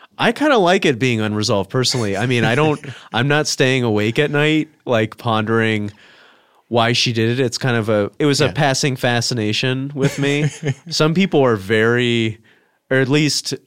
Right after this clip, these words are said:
Speaker 1: uh, and they could be, like, exaggerating, but some people seem to be very obsessed with it. Like, "I need to know." Like, constantly
Speaker 2: <laughs>
Speaker 1: people are messaging me being like, "Okay, yeah, that was a funny story, but really, what happened? What, did she get told?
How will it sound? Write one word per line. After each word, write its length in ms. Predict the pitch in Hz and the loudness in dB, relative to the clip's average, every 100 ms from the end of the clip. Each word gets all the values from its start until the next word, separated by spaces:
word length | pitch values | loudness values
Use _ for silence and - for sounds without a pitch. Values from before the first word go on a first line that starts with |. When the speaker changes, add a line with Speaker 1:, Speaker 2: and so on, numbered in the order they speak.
| 117 - - | -20 -12 -2
Speaker 1:
uh, 280 | 113 107 107 | 0 0 -2
and 120 | 127 | -2
they 100 | 120 | -2
could 200 | 131 120 | -2 0
be, 160 | 117 110 | 0 0
like, 180 | 101 | -2
exaggerating, 640 | 107 107 107 104 110 98 98 | -4 -2 -2 -2 -2 -4 -4
but 140 | 101 | -4
some 160 | 147 135 | -2 0
people 280 | 135 117 113 | -2 -2 -4
seem 240 | - 113 | -2 -4
to 80 | 104 | -4
be 140 | 104 | -4
very 380 | 92 107 104 101 | -4 -2 0 -2
obsessed 420 | 95 - 101 - | -4 -4 -4 -4
with 120 | 104 98 | -8 -8
it. 40 | |
Like, 240 | 92 92 - | -8 -10 -8
"I 200 | 104 113 | -6 -6
need 420 | 107 117 117 110 | -4 -2 -2 -2
to 140 | - 117 | -4 -4
know." 480 | 113 101 90 80 - - - - | -2 -2 -4 -6 -10 -14 -6 -2
Like, 180 | 127 | -2
constantly 600 | - 175 208 160 202 160 | 0 2 2 2 2 2
Speaker 2:
<laughs> 80 | 131 | 2
Speaker 1:
people 140 | 165 147 | 2 2
are 60 | 127 | 2
messaging 460 | 127 127 117 127 | 0 -2 -2 -2
me 200 | 113 101 | -2 -4
being 280 | - - 117 | -6 -4 -2
like, 180 | 107 101 - - - | -2 -4 -12 -8 -2
"Okay, 300 | 196 170 131 | 0 2 2
yeah, 200 | 127 104 | 2 0
that 120 | 117 | 0
was 140 | 123 123 | -2 -2
a 60 | |
funny 220 | 117 117 110 | -4 -4 -4
story, 260 | - 104 | -2 -2
but 120 | 101 104 | -2 -2
really, 280 | 110 101 | -2 -2
what 220 | 92 98 95 | -2 -4 -4
happened? 440 | 95 95 82 85 _ - | -4 -6 -10 -12 _ -8
What, 320 | 113 101 _ | -6 -6 _
did 140 | 110 104 | -6 -4
she 240 | 110 101 - | -4 -6 -6
get 140 | 110 - | -8 -4
told? 340 | 104 110 | -4 -4